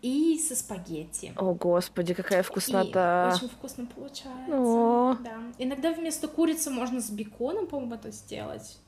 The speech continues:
Speaker 1: М, у меня друг тоже делает. Ну, в общем, да. И я взбивала эти, этот крем,
Speaker 2: Мгм.
Speaker 1: крем, и он, ну, такой, ну, сливки-сливки.
Speaker 2: Да вот мне почему-то
Speaker 1: Вот.
Speaker 2: кажется, что
Speaker 1: Но
Speaker 2: это,
Speaker 1: э,
Speaker 2: э,
Speaker 1: да.
Speaker 2: здесь продаются сливки именно такие, такой жирности, которые именно для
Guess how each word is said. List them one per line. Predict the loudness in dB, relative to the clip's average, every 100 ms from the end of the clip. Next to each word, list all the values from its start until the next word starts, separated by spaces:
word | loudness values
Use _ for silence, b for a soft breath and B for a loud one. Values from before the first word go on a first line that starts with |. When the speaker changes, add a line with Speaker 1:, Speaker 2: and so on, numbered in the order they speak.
| -16
Speaker 1:
М, | -10 -8 -8 -10 -10
у |
меня | -10 -10
друг | -10 -12
тоже | -10 -12 -10
делает. | -10 -8 -6 -6 -10 B B B B B B
Ну, | -2
в |
общем, | 0 0 -2
да. | -2 -2 -2
И | 0
я | 0
взбивала | 0 -2 -2 0 0
эти, | 0 -2 -4 -4
этот | -6 -4 -6 -8 -10 -14
крем, | -8 -4 -4 0
Speaker 2:
Мгм. | 4 4 2 -2
Speaker 1:
крем, | -6 -6 -6 -4
и | -4
он, | -2 -4 -4 -4
ну, | -4 -4 -4
такой, | -4 -2 -2 -6 -14
ну, | -16 -10
сливки-сливки. | -4 -4 -4 -10 -6 -6 -6 -12 -14 B B 2
Speaker 2:
Да |
вот | 2 4
мне | 2 4
почему-то | 2 0 0
Speaker 1:
Вот. | 2
Speaker 2:
кажется, | 2 2
что | 2
Speaker 1:
Но | 4
Speaker 2:
это, | 4 2
Speaker 1:
э, | 0
Speaker 2:
э, | 0 -2 -2
Speaker 1:
да. |
Speaker 2:
здесь | -2 -2 -2
продаются | -2 0 0 -2 -6 -6
сливки | -4 0 0 0 2
именно | 4 6 4
такие, | 2 0 0 0
такой | 0 2
жирности, | 4 4 2 0
которые | 0 0 4 4 6 6
именно | 6 6 4
для | 4 2 4 4